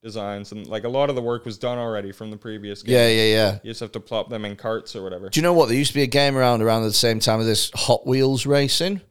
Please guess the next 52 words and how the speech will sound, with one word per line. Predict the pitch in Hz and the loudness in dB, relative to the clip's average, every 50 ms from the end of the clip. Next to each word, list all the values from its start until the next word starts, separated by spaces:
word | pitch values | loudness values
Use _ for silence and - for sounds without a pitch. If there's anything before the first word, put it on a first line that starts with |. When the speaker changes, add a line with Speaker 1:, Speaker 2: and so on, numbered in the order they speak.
| _ - | _ -10
Speaker 1:
Oh, | 139 139 - - | -10 -6 -4 -4
yeah. | 143 120 - | -4 -2 0
Speaker 2:
And | 143 123 123 | 0 2 2
you | 123 120 | 2 2
would | 120 | 2
just | 120 131 123 - - _ _ _ _ - | 2 0 0 -2 -4 _ _ _ _ 0
racing | 131 135 127 120 - 123 | 2 4 4 4 2 0
Hot | 113 95 135 139 135 - | 0 2 2 2 2 2
Wheels, | 113 113 107 98 95 98 - | 0 2 2 2 0 0 -2
and | - - 123 | -2 -2 -2
it | 117 | -2
was | - 113 | -2 -2
very | 104 147 143 131 | 0 2 2 2
two | - - - - 139 127 120 | 2 0 0 2 2 2 2
D. | 104 117 113 107 101 | 2 2 2 2 2
It | - | 0
was | 76 104 | -2 -2
like | 107 104 | -4 -4
a | 95 | -4
bird's | 92 - 120 110 107 104 - | -2 0 2 2 2 2 0
eye | 107 101 101 98 | 0 0 0 0
view | 95 104 104 104 98 90 87 - _ _ 131 | -2 -2 -2 -2 -2 -2 -4 -10 _ _ -12
Speaker 1:
Right. | 135 135 127 120 110 92 | -6 -4 -4 -4 -4 -6
Speaker 2:
that | - | -6
you | 92 107 107 | -4 -2 0
were | 107 | 0
looking | 104 107 - - 110 104 | 0 0 -2 -2 -2 -2
around | 104 104 104 107 101 | 0 0 0 0 -2
and | 95 92 | -2 -4
stuff. | - - 78 87 - - - - - - - _ - | -4 -4 -6 -6 -8 -10 -20 -20 -20 -20 -12 _ -2
And | 127 131 | -2 0
it | 131 131 | 0 0
was | 131 127 | -2 -2
a | 135 | -2
nightmare | 139 143 151 175 185 180 - - 123 113 98 92 | 0 0 0 0 0 -2 -2 0 0 0 0 0
because | 87 95 - - 127 120 110 104 - - - _ _ | -2 -6 -4 -2 0 0 0 0 -4 -6 -8 _ _
you, | 127 123 127 139 147 143 143 151 156 - _ _ | -8 -6 -4 -4 -4 -4 -4 -6 -8 -10 _ _
it, | 139 143 147 151 139 123 - - 151 - | -8 -4 -4 -2 -2 -2 -2 -4 -4 -2
it | 151 143 | -2 -4
was | 147 135 | -4 -6
difficult | - - - 185 180 - 165 - - 151 139 - - - | -4 0 2 2 2 2 0 -4 -2 -2 -2 -4 -4 -4
to | - 135 123 117 - _ _ _ _ _ _ _ _ _ _ _ | -2 -2 -2 -4 -8 _ _ _ _ _ _ _ _ _ _ _
sort | - - - 147 135 - - | -6 -2 2 2 2 2 2
of | 120 117 113 - - | -2 -4 -6 -8 -12
work | - 135 127 131 131 127 - - | -8 -2 2 2 2 2 2 0
out | 127 123 117 113 104 - | 0 2 2 2 0 -2
where | 135 123 127 | -2 0 0
you | 123 117 | 0 0
were | 113 | 0
going | 104 110 151 180 202 156 117 | 0 2 2 4 4 2 0
sometimes, | - - 113 95 - 95 80 71 69 65 64 - | -2 -2 -4 -4 -6 -6 -6 -8 -8 -6 -6 -6
because | - - 113 90 92 - 139 131 127 117 113 - | -6 -6 -8 -8 -2 4 4 6 6 4 2 -2